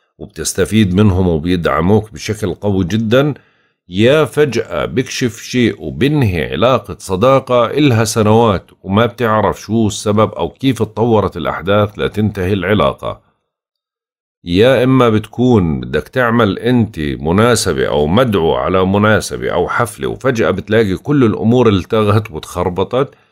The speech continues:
يا فجأة بتلاقي الدعوة إجتك بشكل مفاجئ مش متوقع وبرضه بتيجي لصالحك.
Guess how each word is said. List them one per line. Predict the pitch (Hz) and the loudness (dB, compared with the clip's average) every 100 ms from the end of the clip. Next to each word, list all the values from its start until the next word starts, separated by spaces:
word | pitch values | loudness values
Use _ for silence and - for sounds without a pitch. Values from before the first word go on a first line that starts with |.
| _ _ - | _ _ -2
يا | 104 139 | 0 2
فجأة | 120 143 113 80 | 2 2 2 0
بتلاقي | 98 113 123 120 | 0 0 2 2
الدعوة | 101 85 123 117 104 | 0 0 0 2 2
إجتك | 82 120 113 92 78 71 | 0 0 -2 -2 -4 -6
بشكل | 76 123 - 120 | -4 -4 0 0
مفاجئ | 107 95 110 120 104 110 | 2 2 2 2 2 0
مش | 87 139 165 - | 0 2 2 -2
متوقع | 127 113 110 113 113 110 101 85 | -4 -2 2 2 0 -4 -6 -6
وبرضه | 71 71 101 95 101 | -4 -2 -2 0 -2
بتيجي | 82 - 85 85 | -4 -6 -6 -4
لصالحك. | 90 90 64 58 - 50 | -4 -4 -6 -8 -10 -18